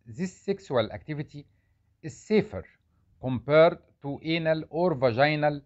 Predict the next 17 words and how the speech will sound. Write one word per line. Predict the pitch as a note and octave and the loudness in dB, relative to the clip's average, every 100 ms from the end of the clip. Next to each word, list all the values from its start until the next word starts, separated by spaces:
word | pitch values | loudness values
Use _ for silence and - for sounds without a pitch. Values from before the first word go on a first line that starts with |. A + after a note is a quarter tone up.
| _ | _
sex | _ E3 - - - _ _ _ _ _ _ _ | _ -10 -10 -16 -20 _ _ _ _ _ _ _
without | A2 A2+ D#3+ F#3+ F#3+ - - _ - | -8 4 6 6 2 -10 -20 _ -6
a | C3 | -6
condom, | - E3 C3 D2+ C#2 _ _ _ _ | -4 -4 -4 -8 -18 _ _ _ _
but | C#3+ G#3+ - | 4 4 2
it | E3 | -18
is | D#3 C3 | -18 -18
still | - _ G3 A3+ A3+ G#3+ - _ D3 | -20 _ 0 2 0 -8 -14 _ -8
an | D3 | -8
efficient | B2+ - F#3 F3+ D3+ | -8 -10 -8 -6 -6
way | C#3 C#3+ D#3+ D#3+ _ _ _ | -4 -2 -2 -4 _ _ _
to | D3+ | -10
pass | C#3+ D3+ D#3 - _ | 0 6 6 4 _
sexually | E3+ - D3+ C#3+ D3 D3+ _ _ - | -14 -10 -6 -4 -6 -12 _ _ -6
transmitted | C3+ C3 B2 C#3+ D3+ C#3 | -4 -4 -4 -4 -4 -6
disease | A2 A2 A#2+ D3 B2 A#2 _ _ _ C3+ | -8 -8 -6 -6 -6 -12 _ _ _ 0
like | D#3 D#3+ - | 2 2 -2